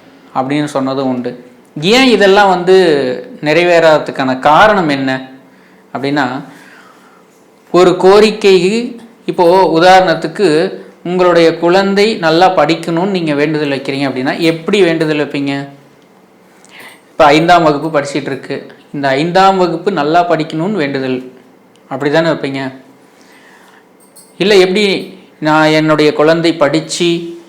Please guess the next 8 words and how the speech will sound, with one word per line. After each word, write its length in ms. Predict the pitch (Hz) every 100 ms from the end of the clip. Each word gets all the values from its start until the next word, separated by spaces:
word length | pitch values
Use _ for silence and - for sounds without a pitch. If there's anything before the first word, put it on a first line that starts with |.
| - _ _ _
நாளைக்கு 360 | 143 139 143 139
வேலைக்கு 440 | 143 160 170 165
போகணும்" 640 | 160 160 160 160 170 143 -
அப்படின்றது 520 | 147 175 165 170 175
வேண்டுதலா 600 | 151 151 139 127 127 127 - - _ _ _ _ _ _ _ _ _ _ _ _ - -
அப்படின்னா, 300 | 156 131 170
கண்டிப்பா 320 | 151 143 156 160
கிடையாது. 420 | 127 123 117